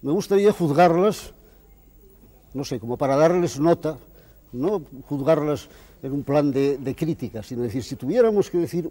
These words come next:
qué intervención es la que se ha aportado mejor, la que ha sido más sobresaliente, la que se merece mejor nota, pues yo creo que fundamentalmente por encima de todas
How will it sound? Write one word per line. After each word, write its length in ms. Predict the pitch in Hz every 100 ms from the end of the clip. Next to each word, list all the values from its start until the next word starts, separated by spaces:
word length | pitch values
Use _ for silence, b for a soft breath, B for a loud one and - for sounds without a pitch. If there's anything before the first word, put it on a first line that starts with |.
| -
qué 100 | 170
intervención 680 | 180 139 151 131 - 156 135 b b b
es 140 | 131 147
la 100 | 139
que 80 |
se 140 | 120 139
ha 40 |
aportado 480 | 135 127 123 139 135
mejor, 320 | 120 - 104
la 120 | 131
que 100 | 123
ha 20 | 165
sido 240 | 147 127
más 180 | 135 139
sobresaliente, 720 | 139 127 - 131 127 101 151
la 100 | 135
que 80 | 107
se 120 | 139
merece 280 | 135 143 151
mejor 320 | 147 147 120
nota, 320 | 135 131 160 - b b b b b
pues 120 | - 127
yo 120 | 180
creo 240 | 180 202
que 260 | 170 196 196 B B B - _
fundamentalmente 800 | - 160 160 156 190 202 202 220
por 180 | 170 175
encima 400 | 151 - 214 202
de 100 | 175
todas 420 | 135 147 180 -